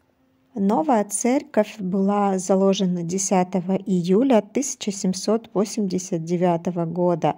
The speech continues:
а уже восьмого сентября тысяча семьсот девяносто четвёртого года её осветили. Работы велись под руководством губернского, м, зодчего Петра Ярославского.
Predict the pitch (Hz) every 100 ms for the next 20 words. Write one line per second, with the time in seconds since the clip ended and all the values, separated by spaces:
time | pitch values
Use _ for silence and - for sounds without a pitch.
0 | - 170 165 165 160 170 170 165 165 -
1 | 185 170 170 - 175 170 165 170 175 160
2 | 160 165 - 175 180 165 175 170 - 165
3 | 156 170 165 180 - 170 - 175 170 170
4 | 160 165 165 240 269 277 - - - -
5 | - 180 185 175 214 226 - 196 - 185
6 | 196 - 185 165 143 - _ - - -
7 | - 196 202 202 320 - 196 190 190 240
8 | - - - 190 180 180 180 170 196 202
9 | 208 - 170 170 160 - - 170 185 170
10 | 190 185 170 165 - - 156 156 156 -
11 | _ - 160 175 160 170 208 240 - 185
12 | 151 165 - - 170 175 170 185 175 170
13 | 165 - 175 151 - - - 151